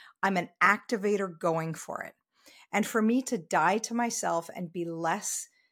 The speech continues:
self-reliant has been the hardest part of my entire journey, regardless of what season I'm in. So I'd say that's one principle.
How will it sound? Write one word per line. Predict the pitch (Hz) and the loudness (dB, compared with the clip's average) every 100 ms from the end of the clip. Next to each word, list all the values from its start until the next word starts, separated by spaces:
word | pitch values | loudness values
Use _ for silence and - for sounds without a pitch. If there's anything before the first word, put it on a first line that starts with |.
| _ | _
self-reliant | - - - 208 185 190 - 196 175 160 135 190 220 220 - | -4 0 2 4 4 2 -4 -4 -2 -2 -2 -2 -2 -4 -6
has | 190 | -8
been | 165 185 | -4 -6
the | 175 | -6
hardest | 160 - - 180 175 180 - | -8 -8 -2 0 0 -4 -4
part | 165 156 185 | -2 -2 -4
of | 156 | -8
my | 156 | -8
entire | 156 - 160 165 | -8 -4 -4 -4
journey, | 170 156 156 | -6 -8 -6
regardless | 165 160 165 160 175 196 - | -8 -4 -2 0 -2 -6 -6
of | 180 160 | -10 -10
what | - - | -6 -6
season | - 151 143 143 | -6 -6 -8 -8
I'm | 135 135 - | -8 -10 -12
in. | 135 - - _ _ - - | -12 -12 -16 _ _ -20 -4
So | 226 | 2
I'd | 214 | 4
say | 240 | 4
that's | 208 170 - | 2 2 0
one | 165 160 - | -4 -4 -6
principle. | 160 143 165 131 | -6 -6 -6 -6